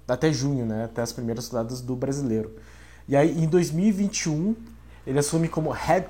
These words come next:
esportivo do Coxa, do Coritiba,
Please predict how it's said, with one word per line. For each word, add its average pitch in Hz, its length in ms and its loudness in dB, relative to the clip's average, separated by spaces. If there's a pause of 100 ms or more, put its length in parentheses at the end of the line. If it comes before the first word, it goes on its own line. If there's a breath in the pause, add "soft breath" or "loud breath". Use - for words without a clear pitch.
esportivo 147 720 -2 (580 loud breath)
do 165 220 2
Coxa, 214 440 6 (140)
do 117 100 -6
Coritiba, 135 580 0